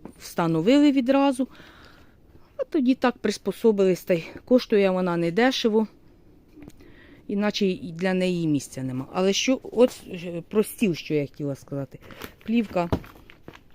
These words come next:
тут також стіл, бачите, з вагонки старої.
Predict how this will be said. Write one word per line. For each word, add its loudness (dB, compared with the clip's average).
тут -2
також -2
стіл, -2
бачите, -10
з -12
вагонки 4
старої. 6